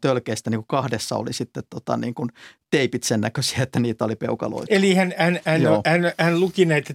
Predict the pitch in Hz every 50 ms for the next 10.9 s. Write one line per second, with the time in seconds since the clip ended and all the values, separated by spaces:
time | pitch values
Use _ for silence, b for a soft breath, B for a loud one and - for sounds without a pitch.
0 | - - 185 175 170 160 - - 143 131 127 127 127 127 127 131 131 131 120 -
1 | - - 175 180 165 156 143 202 196 - - 156 151 - 147 127 - 160 170 -
2 | - - 127 156 160 160 156 147 123 - 147 139 139 131 120 - 135 127 - -
3 | 147 123 - - 143 127 - - - - - 214 156 156 135 117 160 143 123 120
4 | 147 135 - - - - 135 117 110 202 214 214 - 226 196 202 190 190 - -
5 | 190 170 - - - - 175 180 175 170 160 B B B B B B B B _
6 | _ - - 247 240 277 247 254 285 294 277 247 - - 196 180 165 175 - -
7 | 180 170 - - 165 156 - 214 214 214 196 165 139 - - 151 131 - 165 160
8 | 147 139 - - - - 185 175 - B B B B B B _ - 233 247 254
9 | 220 - _ - 208 202 196 190 185 180 190 208 196 - 196 180 160 - 170 160
10 | - - 160 - 214 226 226 - 226 196 175 147 135 135 123 123 123 -